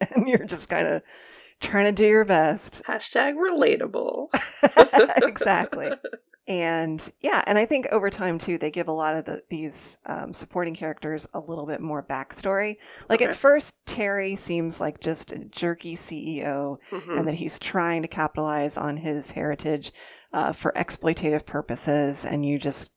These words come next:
Speaker 1: think of him as the sort of villainous rich guy.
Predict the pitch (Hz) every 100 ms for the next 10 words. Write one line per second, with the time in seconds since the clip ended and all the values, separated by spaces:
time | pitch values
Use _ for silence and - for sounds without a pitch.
0 | - 151 143 - - 147 127 - - -
1 | - - - - _ - 170 147 139 170
2 | 185 180 175 170 - 160 160 - 127 131
3 | 151